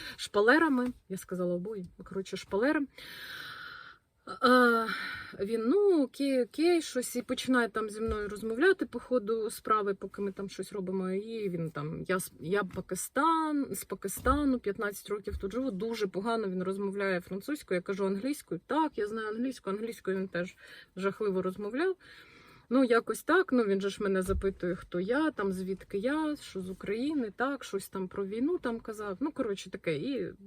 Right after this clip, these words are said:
розійшлися. У мене одна година була, я ще й запізнилась, коротше, я десь хвилин сорок це все там робила, попрощалась, виїхала і все, на тому все. Думаю, ось такий ще цікавий в мене досвід, що,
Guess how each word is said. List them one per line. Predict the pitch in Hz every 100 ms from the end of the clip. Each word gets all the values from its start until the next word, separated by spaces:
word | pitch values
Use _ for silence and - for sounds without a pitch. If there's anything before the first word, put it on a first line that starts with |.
| 196
розійшлися. | 202 202 269 294 -
У | 202
мене | 247 277
одна | 214 214
година | 226 233 180 160
була, | 143 151 - - - - - - -
я | 190
ще | -
й | 196
запізнилась, | 180 214 381 277
коротше, | - 254 - 247
я | 226
десь | 226 -
хвилин | 233 220 214
сорок | - 214 180
це | - 190
все | - 180
там | 185 180
робила, | 190 269 359 311 294 _ - - _ _ _ _ - - -
попрощалась, | 208 185 196 - 240 196 190
виїхала | 247 320 294 226 214
і | 226
все, | - 190
на | 170
тому | 175 254 247
все. | - 294
Думаю, | 233 208 202 220
ось | 302
такий | - - 254
ще | - 240
цікавий | 220 202 208 202 196
в |
мене | 190 185
досвід, | 180 247 349 220 -
що, | 190